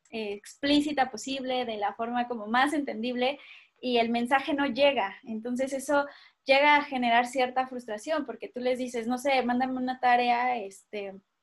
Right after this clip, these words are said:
no sé, eh, lee esta lectura y mándame un resumen.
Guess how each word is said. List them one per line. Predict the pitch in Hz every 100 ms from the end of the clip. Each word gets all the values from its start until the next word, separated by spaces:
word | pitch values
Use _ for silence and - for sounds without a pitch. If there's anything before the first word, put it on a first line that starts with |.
| _ _ _ _ _ _ _
no | 233
sé, | 226 240 226 -
eh, | 208 220 208 202
lee | 254 262
esta | 262 269
lectura | 269 247 302 311 311 302
y | 240 226
mándame | 233 240 240
un | 233
resumen. | 226 240 196 -